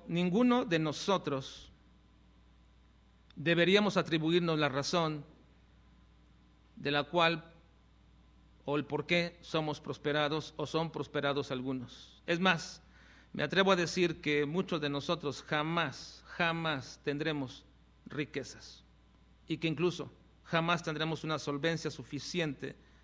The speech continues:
como para que nunca estemos batallando durante toda nuestra vida por cuestiones económicas. ¿Y con qué tiene que ver todo eso?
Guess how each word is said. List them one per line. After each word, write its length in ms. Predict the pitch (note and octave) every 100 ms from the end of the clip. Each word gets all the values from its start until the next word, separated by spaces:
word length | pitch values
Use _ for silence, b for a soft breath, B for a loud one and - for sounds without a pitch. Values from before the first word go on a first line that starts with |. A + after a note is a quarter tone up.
| b -
como 260 | C#3 D3
para 220 | B2 C#3+ C#3
que 140 | C#3+
nunca 580 | E3 F#3+ F#3 C#3+ C3+ C3 b b -
estemos 320 | - E3+ E3
batallando 480 | D3+ C#3+ D3 D#3+ D#3
durante 340 | C#3+ C#3 C3+ C#3
toda 240 | E3 D#3
nuestra 280 | C#3+ - C#3
vida 400 | D3+ D3+ C#3+ A#2+
por 160 | C3
cuestiones 400 | C#3 - D#3 D3
económicas. 880 | C#3+ C#3 C#3+ C#3+ C3+ B2 - - - - _ - - - - - - - - - - - - -
¿Y 120 | D#3
con 160 | D#3
qué 120 | D3 E3+
tiene 220 | E3+ E3+
que 80 | E3
ver 160 | E3+
todo 160 | E3+ D#3+
eso? 260 | D3+ -